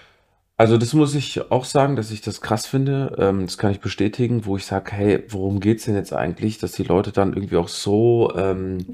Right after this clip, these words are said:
unter die Gürtellinie schießen oder bereit sind, irgendwie auch alle Stricke zu reißen. Für, für was? Ne, das erlebe ich auch tatsächlich, also, weil ich vorher politisch null Komma null aktiv war.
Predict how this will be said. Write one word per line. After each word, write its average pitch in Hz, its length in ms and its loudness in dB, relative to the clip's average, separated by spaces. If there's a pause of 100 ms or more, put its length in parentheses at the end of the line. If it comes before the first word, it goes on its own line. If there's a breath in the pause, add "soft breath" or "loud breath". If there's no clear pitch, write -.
(280 loud breath)
unter 107 220 2
die 98 100 2
Gürtellinie 139 480 2
schießen 127 460 -2
oder 92 160 0
bereit 98 340 2
sind, 113 180 0
irgendwie 110 380 -4
auch 98 220 -2
alle 120 220 -2
Stricke 120 360 -2
zu - 160 -6
reißen. 117 540 0
Für, 104 320 2
für - 180 2
was? 110 320 -2 (380 loud breath)
Ne, - 100 2
das 135 140 4
erlebe 117 240 4
ich 117 100 2
auch - 100 4
tatsächlich, 131 560 -2
also, 101 340 0 (340 loud breath)
weil - 100 2
ich 92 80 0
vorher 110 220 6
politisch 113 400 2
null 120 240 4
Komma 104 180 0
null 113 180 4
aktiv - 380 -4
war. 113 240 0